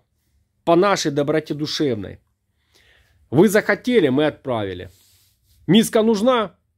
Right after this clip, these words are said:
Новая, но она современная. Если хотите, пожалуйста, гляньте, какая она красивая. Двести рублей она ваша. С таким красивым, ч-, очаровательным,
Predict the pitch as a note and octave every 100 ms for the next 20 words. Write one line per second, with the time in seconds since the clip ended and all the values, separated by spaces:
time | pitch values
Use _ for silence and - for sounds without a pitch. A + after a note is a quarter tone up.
0 | _ - F#3+ C4+ D3+ G2+ - _ _ B2+
1 | E3+ G3 F#3 F3 G3+ G#3+ C#3 G#2 F2 F#2
2 | _ _ A2+ - D#3 F3 A#3 F3 A2+ A#2
3 | G#2+ C3+ C#3+ A#2+ - A#2 C#3+ A2 A2 A2
4 | G#2+ G#2+ - A2 - G#2+ F#2 F2+ _ C3
5 | F#3 D#3+ F3 F3 E3 F3+ C3 A2+ A2 G2
6 | G2 - - - _ _ _ _ _ _
7 | - - - F3+ D3+ C#3 - E3+ D3 A#2+
8 | C3+ B2 C3 B2 C3+ B2 B2+ D3 C#3 B2
9 | G#2 F#2